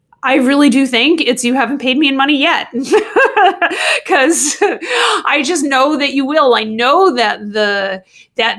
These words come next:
this podcast is reaching the ears of the people who understand the value of what it is that I do, and value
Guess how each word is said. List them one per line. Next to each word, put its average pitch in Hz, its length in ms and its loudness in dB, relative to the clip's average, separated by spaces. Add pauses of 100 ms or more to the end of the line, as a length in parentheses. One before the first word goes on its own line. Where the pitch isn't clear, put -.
this 262 220 2
podcast 214 680 -4
is 208 120 -6
reaching 277 440 0
the 269 200 0
ears 220 460 2
of 208 160 -4
the 202 80 -8
people 294 560 2
who 233 160 -2
understand 285 760 2
the 262 80 -2
value 254 640 4
of 214 160 2
what 202 200 0
it 208 100 0
is 190 240 0
that 190 140 -4
I 180 180 0
do, 208 640 2
and 214 520 0
value 330 580 2